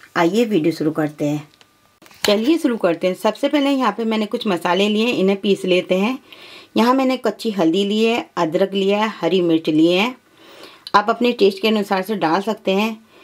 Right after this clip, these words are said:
इन सबको मैंने मिक्सी जार में बारीक बारीक काट के डाल लिया है और इनका मैं पेस्ट तैयार कर लेती हूँ। तो यहाँ मैंने पेस्ट तैयार कर लिया है। अब मैंने यहाँ पे एक मिट्टी की हांडी ली है। मिट्टी की हांडी आप देख रहे होंगे इस तरह की होनी चाहिए, जिसमें कि हम कुछ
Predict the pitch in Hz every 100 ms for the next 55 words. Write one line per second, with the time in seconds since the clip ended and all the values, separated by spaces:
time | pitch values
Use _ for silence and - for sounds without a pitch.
0 | - - - - 226 233 - 247 240 233
1 | 214 196 214 208 208 226 190 165 190 196
2 | 190 - 180 - 185 160 160 196 202 202
3 | 226 339 - 175 180 170 196 202 196 170
4 | - 175 165 160 147 147 143 143 147 143
5 | 143 226 240 254 262 240 220 190 185 -
6 | 185 185 196 196 196 202 220 320 _ _
7 | _ _ _ _ _ _ _ _ - -
8 | - - - 254 269 277 277 254 262 240
9 | 220 196 220 247 190 165 180 202 196 214
10 | 220 - _ - 220 208 - 262 285 254
11 | 240 247 214 185 196 220 226 247 - 185
12 | 208 208 214 214 202 202 208 214 226 180
13 | 180 208 202 220 208 202 - 226